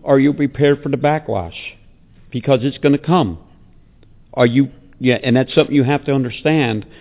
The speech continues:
when you decide that you're gonna be part of group conscience. At, uh, he, he brought up about, oh, the rest of the world against U S, U S against the rest of the world. Well, if you go through history, you're gonna find out it was one time California against the world.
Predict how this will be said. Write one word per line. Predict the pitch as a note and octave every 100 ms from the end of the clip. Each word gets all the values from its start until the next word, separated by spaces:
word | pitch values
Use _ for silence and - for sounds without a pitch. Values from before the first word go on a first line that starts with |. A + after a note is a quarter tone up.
| - - -
when | A2+ B2 B2+
you | C3 D#3+ E3+
decide | D3 - - C#3 B2+ B2
that | - C3
you're | B2+
gonna | B2
be | A#2
part | - C#3 A#2+
of | A2
group | A#2
conscience. | - C#3 C3 - - - - - - - - _ - - - -
At, | A2 G#2+ G2+ - A#2+
uh, | A2 G#2+ - - _ -
he, | C#3+ C#3
he | C#3
brought | D3 D3
up | A#2
about, | A#2+ B2+ -
oh, | C3 B2+
the | A2+ - A2
rest | C3+ B2+
of |
the | B2
world | A#2 C3 A#2+
against | A2 B2 - A#2+
U | A#2+
S, | B2 A#2
U | B2+ B2+
S | A#2+
against | G#2+ A2+ -
the | A#2
rest | A#2 A2+ -
of |
the | G2
world. | G#2 D3 B2 G2 - - - -
Well, | C#3 C#3
if |
you | D3+
go | C#3+ D3+
through | E3+ D#3
history, | D#3+ - D3
you're | C3
gonna | C3+ C3+
find | D3 C#3 C#3
out | C3
it |
was | B2+
one | G#2+ C#3+
time | C3 C3 A#2
California | C#3 C#3 C3+ D3 C#3 A#2+
against | A2 A#2 G#2 -
the |
world. | G#2+ G#2 F2